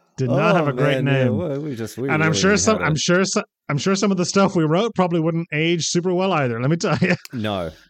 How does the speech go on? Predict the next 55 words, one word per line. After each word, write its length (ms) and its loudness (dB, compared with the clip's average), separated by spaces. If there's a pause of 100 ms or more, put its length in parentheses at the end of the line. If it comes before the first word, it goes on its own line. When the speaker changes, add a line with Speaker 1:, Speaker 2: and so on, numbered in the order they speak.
(100)
Speaker 2:
no. 280 -4
The 100 -6
whole 240 -6
thing, 320 -8
it 80 -10
was, 160 -8
it 180 -8
was 180 -6
the, 140 -12
the, 720 -8 (500)
the 280 -10
opening 500 -6
years 320 -6
of 120 -10
the 60 -10
two 220 -8
thousands 480 -6
were 140 -8
a 60 -8
wild 500 -6
and, 240 -10
and 120 -10
heady 360 -10
time. 640 -12
And, 360 -10
uh, 140 -8
Speaker 1:
You 80 -6
can't 300 -2
just, 200 -2
you 100 -2
can't 260 0
Speaker 2:
yeah. 60 -2
Speaker 1:
just 180 -2
give 200 2
early 280 0
teens 320 -2
unmitigated 560 0
access 320 -4
to 100 -10
the 140 -2
internet, 320 -6 (180)
especially 360 -2
that 200 2
version 200 0
of 40 -4
the 60 -4
internet. 280 -6
It's 100 -4
very 120 -2
different 280 -2
to 60 0
what 100 -2
it 80 -4
is 120 -4
now. 240 -6